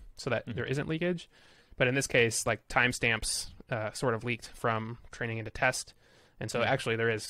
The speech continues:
Speaker 1: some data leakage. Um, and so, yeah, what, one of the things Kaggle does is try to make it so that data doesn't leak into the test set.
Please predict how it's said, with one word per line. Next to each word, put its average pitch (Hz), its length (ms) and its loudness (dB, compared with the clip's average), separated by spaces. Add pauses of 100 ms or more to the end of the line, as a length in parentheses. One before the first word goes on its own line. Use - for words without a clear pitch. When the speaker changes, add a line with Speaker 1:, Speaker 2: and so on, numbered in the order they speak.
(100)
Speaker 1:
some 110 160 -6
data 104 180 -6
leakage. 110 340 -10
Um, 113 260 -6 (400)
and 120 120 -6
so, 110 260 -4 (120)
yeah, 113 280 0
what, 156 180 4
one 185 100 4
of 180 60 4
the 147 40 -4
things 151 200 0
Kaggle 123 260 2
does 113 180 0
is 107 120 -8
try 113 180 -6
to 113 60 -8
make 110 180 -8
it 107 140 -10
so - 120 -8
that 107 160 -6
data 113 220 -4
doesn't 120 320 -2
leak 113 280 -10
into 127 140 -4
the 113 120 -6
test - 240 -6
set. - 180 -6